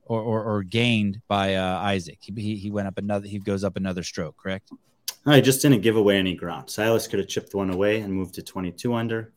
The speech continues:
Speaker 1: Oh,
Speaker 2: He,
Speaker 1: right, right,
Speaker 2: he
Speaker 1: okay.
Speaker 2: almost makes the putt. And so Isaac keeps the four-stroke lead. And you're right. I mean, for this season,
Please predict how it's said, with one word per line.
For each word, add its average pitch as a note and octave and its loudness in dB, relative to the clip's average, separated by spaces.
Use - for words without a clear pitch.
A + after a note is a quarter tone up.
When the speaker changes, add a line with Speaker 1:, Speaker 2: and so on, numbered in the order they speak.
Speaker 1:
Oh, B2+ 6
Speaker 2:
He, A2+ 2
Speaker 1:
right, G#2+ 2
right, G2 -6
Speaker 2:
he F#2+ -4
Speaker 1:
okay. G2+ -4
Speaker 2:
almost G2 -4
makes G2 -6
the - -14
putt. F2+ -6
And F2+ -6
so F2+ -2
Isaac F#2+ 0
keeps - -8
the - -10
four-stroke F#2 -6
lead. A2+ -2
And F#2+ -4
you're B2+ 4
right. D3+ 2
I F#2 -2
mean, F#2+ -2
for G#2+ 0
this B2+ 2
season, G#2 0